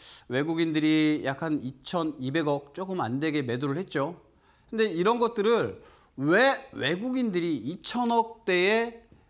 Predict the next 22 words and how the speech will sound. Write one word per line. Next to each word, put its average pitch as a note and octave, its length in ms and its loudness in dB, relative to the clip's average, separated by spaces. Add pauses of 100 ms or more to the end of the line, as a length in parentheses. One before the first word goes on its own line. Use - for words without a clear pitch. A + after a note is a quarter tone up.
(140)
매도를 F3 720 2
했는데 E3 800 0 (1700)
그래도 G#3+ 260 2
많이 F#3+ 300 2
줄어들었죠. A3 840 2 (460)
많이 E3+ 300 -2
줄어들었어요. E3 720 0 (460)
어, E3+ 360 2
삼천 C4+ 360 -2
포인트 A#3+ 320 -2
밀렸을 F3 500 0
때 F#3 80 2
외국인들이 F3+ 640 2
뭐 D3+ 180 0
일조 G3+ 500 -4
이천억도 F3+ 480 -4
던졌어요. C3 600 -4 (760)
그때보다는 G3+ 560 2
뭐 F3+ 140 2
일조가 F3 420 0
아직까지 D#3 440 0
있는데 C#3+ 760 -2